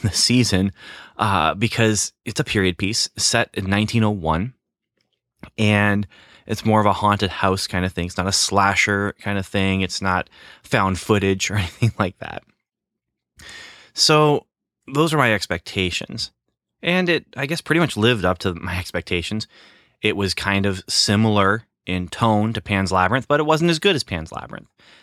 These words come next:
And, you know, this is a very, it's a, it's a gothic movie. It is,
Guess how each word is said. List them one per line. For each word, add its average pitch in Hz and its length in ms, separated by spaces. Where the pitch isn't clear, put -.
And, 101 400
you 139 100
know, 113 100
this - 320
is 135 120
a 117 40
very, 120 340
it's - 180
a, 90 200
it's - 100
a 87 80
gothic 104 520
movie. 110 460
It 95 120
is, 90 360